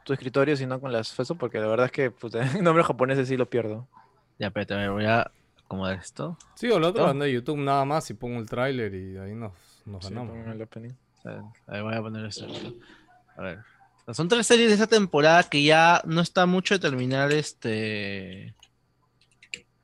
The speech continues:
Speaker 2: a terminar, la verdad, porque, o sea, todas las temporadas ahorita terminan ya dentro de unas tres o cuatro semanas. Así que más o menos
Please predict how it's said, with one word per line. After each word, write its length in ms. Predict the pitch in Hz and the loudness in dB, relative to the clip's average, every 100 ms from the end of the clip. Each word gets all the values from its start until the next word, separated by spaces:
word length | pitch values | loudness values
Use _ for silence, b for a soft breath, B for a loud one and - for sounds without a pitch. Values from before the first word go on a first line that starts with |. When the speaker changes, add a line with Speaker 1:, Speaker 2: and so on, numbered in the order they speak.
| _ - | _ -4
Speaker 2:
a 180 | 120 | -4
terminar, 440 | 113 117 117 127 139 | -2 -2 -2 0 2
la 120 | 143 | 2
verdad, 320 | 113 143 208 | 2 2 0
porque, 200 | - 120 | -4 -4
o 40 | 117 | 0
sea, 200 | 151 143 | 4 4
todas 220 | - 226 | 8 6
las 60 | 226 | 6
temporadas 480 | 196 170 165 180 | 4 6 8 8
ahorita 340 | 170 160 160 202 | 6 4 6 4
terminan 420 | 160 139 151 151 | 4 2 2 4
ya 240 | 147 151 151 | 6 6 6
dentro 260 | 147 135 | 4 2
de 60 | 135 | 2
unas 160 | 147 | 2
tres 160 | - 143 | 2 -2
o 60 | 139 | 0
cuatro 180 | 135 151 | 0 -2
semanas. 680 | 127 117 110 90 98 - _ - _ - - - - _ _ _ _ - | -2 -2 -2 -4 -10 -14 _ -20 _ -20 -20 -20 -20 _ _ _ _ -16
Así 260 | 113 - 123 | -12 -8 -6
que 120 | 127 | -2
más 220 | 123 123 | -2 -2
o 60 | 131 | -2
menos 1080 | 127 127 131 127 113 95 90 - - - | 0 0 2 0 0 -4 -6 -8 -8 -12